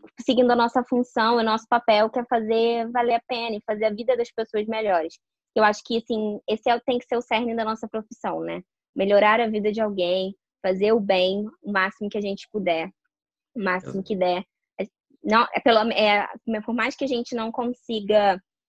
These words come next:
Speaker 1: salvar sempre, que a gente sempre possa confortar.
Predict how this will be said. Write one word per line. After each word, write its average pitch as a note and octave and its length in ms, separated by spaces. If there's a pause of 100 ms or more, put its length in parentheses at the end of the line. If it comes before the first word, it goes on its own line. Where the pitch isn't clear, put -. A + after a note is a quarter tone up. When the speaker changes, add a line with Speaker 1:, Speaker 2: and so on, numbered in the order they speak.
(520)
Speaker 1:
salvar G#3+ 440
sempre, G#3 520 (360)
que - 60
a G#3+ 40
gente G#3+ 200
sempre - 260
possa G#3+ 260
confortar. G#3 680